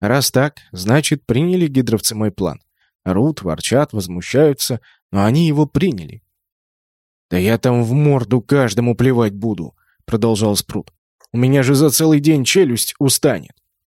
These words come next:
Я усмехнулся, услышав это, и повернулся к Луне.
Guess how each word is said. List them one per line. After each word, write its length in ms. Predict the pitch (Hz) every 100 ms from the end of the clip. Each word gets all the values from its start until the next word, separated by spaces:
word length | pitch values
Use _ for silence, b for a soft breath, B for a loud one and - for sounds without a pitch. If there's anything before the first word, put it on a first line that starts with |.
| _ _ _ _ -
Я 140 | 120
усмехнулся, 640 | 156 - 123 - 156 - 110
услышав 460 | - 123 - 98
это, 180 | 170 151
и 60 | 127
повернулся 580 | 127 113 117 135 -
к 80 | -
Луне. 320 | 123 117 87